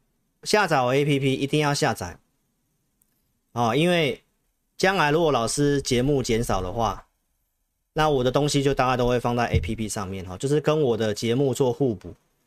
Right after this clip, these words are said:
哦，跟我节目做互补。所以九月十四号这个地方我有提醒你要减码，我说利率路径改变了，会挑战六月份的低点。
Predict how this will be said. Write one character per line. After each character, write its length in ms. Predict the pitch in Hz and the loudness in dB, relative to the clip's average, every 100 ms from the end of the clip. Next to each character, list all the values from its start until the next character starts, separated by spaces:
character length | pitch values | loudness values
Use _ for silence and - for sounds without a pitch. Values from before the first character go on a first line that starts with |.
| _ _ _ _ - | _ _ _ _ -12
哦， 140 | 95 | -6
跟 160 | 139 151 | -2 0
我 140 | 120 | 0
节 160 | 117 117 | 0 0
目 140 | 127 | 0
做 160 | 131 123 | 0 0
互 140 | 123 | -2
补。 160 | 101 101 | -2 -2
所 120 | 180 | 0
以 60 | 185 | 2
九 180 | 151 | 2
月 140 | 160 196 | 2 0
十 140 | 160 | 0
四 180 | 143 160 | 0 2
号 320 | 170 147 - _ _ _ _ _ _ _ | 2 0 -4 _ _ _ _ _ _ _
这 120 | - | 0
个 80 | 233 | 2
地 160 | 220 220 | 2 2
方 220 | 208 202 | 2 4
我 140 | 196 | 2
有 60 | 165 | 2
提 180 | 151 143 | 2 0
醒 200 | 147 151 | 2 0
你 100 | 131 | 2
要 120 | 139 | 0
减 240 | 139 101 | 0 -4
码， 300 | 107 104 85 _ | -2 -6 -8 _
我 120 | 117 | -6
说 200 | 117 165 | 0 2
利 140 | 180 160 | 2 2
率 260 | 165 147 | 2 2
路 180 | 135 156 | 2 0
径 180 | 143 135 | 2 0
改 160 | 110 95 | 0 0
变 200 | 131 113 | 0 0
了， 100 | 101 | 0
会 160 | 147 | 0
挑 220 | 139 117 | 2 0
战 180 | 127 139 | 2 2
六 160 | 139 135 | 2 2
月 160 | 135 | 2
份 140 | 131 123 | 2 0
的 80 | 110 | 0
低 200 | 117 113 | -2 -2
点。 240 | 107 90 | -4 -6